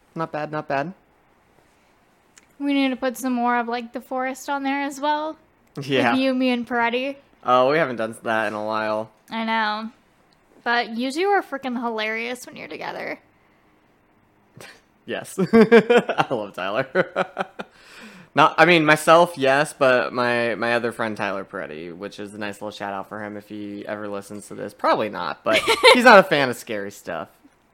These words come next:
Speaker 1: Even though we're kind of more of a comedy horror, <laughs> realistically.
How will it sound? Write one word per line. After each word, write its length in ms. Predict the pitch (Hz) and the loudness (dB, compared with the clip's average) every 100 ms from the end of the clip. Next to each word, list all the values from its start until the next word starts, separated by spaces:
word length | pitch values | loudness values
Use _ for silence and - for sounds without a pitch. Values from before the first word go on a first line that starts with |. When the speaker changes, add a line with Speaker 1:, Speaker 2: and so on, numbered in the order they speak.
| - - 220 | -20 -12 4
Speaker 1:
Even 200 | 202 262 | 6 10
though 120 | 277 | 12
we're 140 | 240 226 | 12 10
kind 200 | 214 214 | 8 6
of 60 | |
more 200 | 160 156 | 6 6
of 120 | 151 131 | 6 2
a 140 | 127 _ - | -4 _ 0
comedy 400 | 127 123 120 120 | 0 2 0 -2
horror, 720 | 123 120 120 120 120 120 - _ _ _ _ _ _ _ - - - | -2 0 0 2 0 -2 -8 _ _ _ _ _ _ _ -20 -20 -10
<laughs> 140 | 175 | -8
realistically. 1080 | 139 127 131 123 123 - 123 - 123 127 | -6 -2 0 0 -2 -4 -10 -4 0 0